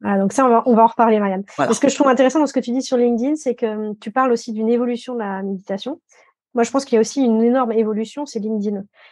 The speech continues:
Speaker 1: LinkedIn n'est plus du tout la
Speaker 2: Ouais.
Speaker 1: plateforme hyper sérieuse qu'elle était
Speaker 2: Ouais.
Speaker 1: il y a,
Speaker 2: Mm.
Speaker 1: euh, cinq ans. Euh, je suis, moi, encore, euh, alors, je suis peut-être vieille école, des fois étonnée, euh, du caractère très perso de certains posts.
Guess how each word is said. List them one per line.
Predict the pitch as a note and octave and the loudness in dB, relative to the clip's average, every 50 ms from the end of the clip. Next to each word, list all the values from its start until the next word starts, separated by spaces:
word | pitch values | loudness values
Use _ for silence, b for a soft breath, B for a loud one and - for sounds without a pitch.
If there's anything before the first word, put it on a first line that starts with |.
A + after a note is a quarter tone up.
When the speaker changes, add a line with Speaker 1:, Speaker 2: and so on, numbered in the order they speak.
| b - | b -4
Speaker 1:
LinkedIn | G3+ G#3 A3+ G#3+ G#3 G3+ A#3+ C#4+ C#4+ | 0 0 2 2 2 2 2 2 2
n'est | B3+ G#3 | 2 0
plus | G#3 - - B3+ C4 C4 | -2 -6 -4 -2 -2 0
du | A3+ A3+ A#3+ A#3 - | 0 0 -2 -4 -4
tout | - C#4 C#4 C#4 | -4 -6 -4 -2
la | B3+ A3 | -2 -4
Speaker 2:
Ouais. | D3 | -4
Speaker 1:
plateforme | C#3 G#3+ F#3+ - - - B3 A3+ A3+ A3+ _ - | -6 -8 -10 -10 -6 -2 -2 -2 -2 -2 _ -4
hyper | D4 C#4 C4+ A#3+ - - C#4 B3+ B3 - | 0 0 0 -2 -2 -2 -4 -4 -4 -6
sérieuse | - A#3 A3 A3 A3+ A#3 A3+ - | -6 -4 -2 0 0 -2 -2 -4
qu'elle | - G#3+ G3+ G#3 | -6 -6 -4 -4
était | G3+ G3+ | -2 -2
Speaker 2:
Ouais. | A#3 A3+ A3+ - - | -2 -2 -2 -4 -6
Speaker 1:
il | G#3 | -6
y | G3+ G3+ | -6 -6
a, | F#3+ F#3+ F#3+ - - | -6 -6 -8 -10 -10
Speaker 2:
Mm. | A3+ G#3+ G3+ | -8 -4 -4
Speaker 1:
euh, | G3 F#3+ F#3+ F#3+ | -4 -4 -4 -6
cinq | F#3 - A#3 A3 G#3 - | -6 -4 -4 -4 -4 -4
ans. | A3+ C4 E4 E4+ _ _ B B B B B B B B | -6 -6 -6 -10 _ _ B B B B B B B B
Euh, | A#3+ A3 G#3+ G#3 | -2 -2 -2 -2
je | G#3 G#3+ | -2 -2
suis, | A3 G#3 - - C4+ B3+ | -4 -4 -4 -2 0 0
moi, | A#3+ A#3+ C4 C4 C4 C4 A#3 | 2 2 2 2 0 0 -2
encore, | A3 G#3 A3+ A3 - B3+ B3 A#3 A3 | -2 -4 -6 -4 -4 -4 -4 -4 -4
euh, | G3 | -8
alors, | F#3 F#3 F#3 F#3 | -8 -10 -12 -14
je | _ | _
suis | _ | _
peut-être | - A3+ G#3 | -4 -4 -2
vieille | G3 G3+ A#3+ A#3 A#3 A3+ | 0 2 2 2 2 2
école, | G#3 - - B3+ A#3+ A#3+ A3+ | -2 -4 -4 -4 -4 -4 -2
des | G3 A3+ | -4 -4
fois | A3 - A#3+ - - | -2 -2 -4 -2 0
étonnée, | D#4 D#4 D#4 D#4 D#4 D#4 D4+ C#4+ D4 D4 D4+ D4+ C#4+ C4 - | 0 0 0 0 0 0 2 2 0 -2 -4 -4 -6 -8 -8
euh, | A3+ G#3+ G#3 | -8 -10 -10
du | F#3+ G#3 | -12 -10
caractère | G3+ - A3+ G#3+ G#3+ G#3 - G#3 G3 _ | -6 -4 -2 -2 -2 -4 -6 -10 -10 _
très | - - - D#4 E4 D#4+ | -12 -6 -2 -2 -2 -2
perso | - D4+ A#3+ - - - C4+ B3+ A#3+ | -4 -6 -8 -8 -8 -6 -4 -4 -4
de | A3 | -4
certains | G#3 - G#3+ - - G#3 G3 | -6 -8 -12 -12 -10 -10 -10
posts. | G3 G3+ B3 C#4 - - _ _ | -8 -8 -10 -10 -12 -18 _ _